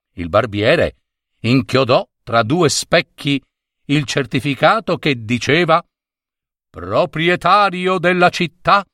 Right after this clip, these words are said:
di Stoccolma", e lo mostrava orgoglioso ai clienti, tutti, rispondendo a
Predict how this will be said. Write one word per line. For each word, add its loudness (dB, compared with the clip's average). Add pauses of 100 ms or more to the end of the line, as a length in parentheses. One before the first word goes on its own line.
(220)
di -6
Stoccolma", 0 (840)
e 0
lo 2
mostrava 0 (500)
orgoglioso 0 (160)
ai -2
clienti, 0 (320)
tutti, -2 (520)
rispondendo 0 (320)
a 0